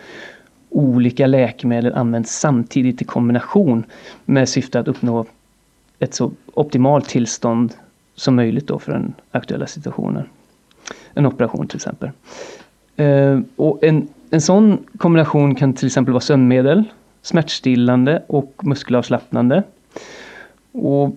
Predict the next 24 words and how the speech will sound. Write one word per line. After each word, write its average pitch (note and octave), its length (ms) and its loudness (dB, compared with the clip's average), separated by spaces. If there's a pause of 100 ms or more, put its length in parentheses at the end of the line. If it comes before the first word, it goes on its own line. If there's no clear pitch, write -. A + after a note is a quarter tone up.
(140)
muskelavslappnande D#3+ 840 2
används D#3+ 240 2
ofta, B2+ 240 0
ofta C#3+ 500 0
vid C3 420 0
operationer. A#2 640 -2 (500)
Och C3 180 -4
det B2+ 100 0
kan B2+ 180 -2
vara B2 140 2
för B2 180 -4 (500)
att - 80 -14
förenkla A#2 560 -4
intubering. C#3 920 0 (460)
Och B2+ 600 -2
intubering A#2+ 520 0
då A#2+ 100 -2
som A#2+ 140 -4
man A#2 100 -2
gör A2 100 -2
för A2 120 -10
att A#2 60 -8
skydda, A#2 400 -2 (1000)
eh, - 440 -8